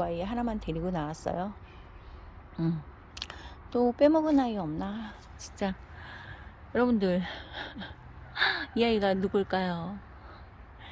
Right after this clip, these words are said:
아무튼 분홍분홍 보라보라 정말 예쁩니다. 오늘도 여기까지 예쁘고 착한 아이들. 음. 아,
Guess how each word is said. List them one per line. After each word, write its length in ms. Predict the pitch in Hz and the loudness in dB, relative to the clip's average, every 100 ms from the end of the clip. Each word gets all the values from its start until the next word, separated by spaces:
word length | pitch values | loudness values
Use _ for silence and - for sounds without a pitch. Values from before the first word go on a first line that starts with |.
| - - - - - - - | -16 -16 -18 -18 -18 -16 -8
아무튼 580 | 175 - 190 180 185 185 | -6 -2 -2 -2 -2 -2
분홍분홍 680 | 208 208 202 202 185 185 202 - - | 0 2 2 0 0 -2 -6 -12 -6
보라보라 680 | 214 220 196 202 202 202 202 - - - | -2 0 0 -2 -2 -4 -8 -14 -18 -12
정말 260 | 185 185 185 - - - - - - - - - - - - | -8 -8 -8 -14 -16 -18 -18 -18 -16 -18 -20 -20 -18 -14 -8
예쁩니다. 600 | 190 - 196 165 147 151 - - - - - - - - - - - - - - | -6 -2 -2 -2 -4 -10 -12 -18 -18 -18 -18 -18 -20 -18 -16 -16 -16 -16 -18 -4
오늘도 500 | 185 202 202 202 202 | 2 4 4 4 4
여기까지 800 | 175 180 - 190 185 175 196 214 - - - - - - - - - - - - - | 4 2 4 4 4 2 2 2 0 -16 -18 -18 -20 -20 -18 -16 -14 -14 -16 -8 -2
예쁘고 320 | 196 214 214 | -2 0 0
착한 340 | - 254 254 | 2 2 2
아이들. 640 | 202 165 170 175 175 180 170 - - - - - - - - - - - - | 2 2 0 2 4 4 0 -6 -18 -18 -18 -20 -20 -18 -18 -20 -20 -18 -2
음. 480 | 170 160 151 139 147 - - - - - - - - - - - - - | 2 4 2 0 -4 -10 -20 -20 -20 -20 -20 -20 -20 -20 -20 -20 -20 -10
아, 300 | 185 220 220 | -6 -4 -6